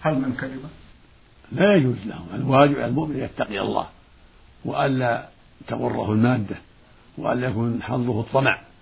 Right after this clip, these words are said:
Speaker 2: من أجل إضلال بنته أو أخته. الواجب أن يتقي الله وأن يلتمس لبنته وأخته ونحوهما الرجل الطيب، الرجل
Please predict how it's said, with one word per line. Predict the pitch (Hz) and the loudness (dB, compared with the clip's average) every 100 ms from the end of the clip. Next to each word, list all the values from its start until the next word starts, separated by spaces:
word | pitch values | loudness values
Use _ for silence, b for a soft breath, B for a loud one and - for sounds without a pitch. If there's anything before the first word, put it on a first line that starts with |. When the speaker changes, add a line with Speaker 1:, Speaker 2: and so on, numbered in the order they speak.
| - - - - | -20 -20 -12 -6
Speaker 2:
من | 147 | -2
أجل | 135 117 117 - | -2 -2 -4 -2
إضلال | 127 110 127 120 | 0 4 4 6
بنته | 123 123 117 | 2 2 -2
أو | 101 - | -4 -4
أخته. | - - 113 - - _ _ - | -6 -8 -12 -14 -20 _ _ -16
الواجب | 92 101 127 180 180 185 | -6 2 4 4 2 -4
أن | 117 104 110 110 - | -8 -6 -8 -6 -4
يتقي | 120 120 - 160 120 | -2 -4 -6 -8 -4
الله | 117 113 139 175 180 b b b b b | -2 0 0 0 -4 b b b b b
وأن | - 117 | -4 0
يلتمس | 127 135 139 110 | 2 2 2 4
لبنته | 117 107 131 156 117 139 143 | 2 4 2 2 4 4 4
وأخته | 123 123 107 - 127 143 160 | 2 -2 -4 -2 2 4 4
ونحوهما | 113 113 107 107 110 135 190 214 - b b - | 2 -2 -2 -2 2 2 0 -4 -12 b b -14
الرجل | 117 117 110 | -6 -4 -4
الطيب، | 107 - 120 101 82 - - - | -2 0 0 0 -4 -12 -20 -10
الرجل | - 107 107 | -6 -4 -2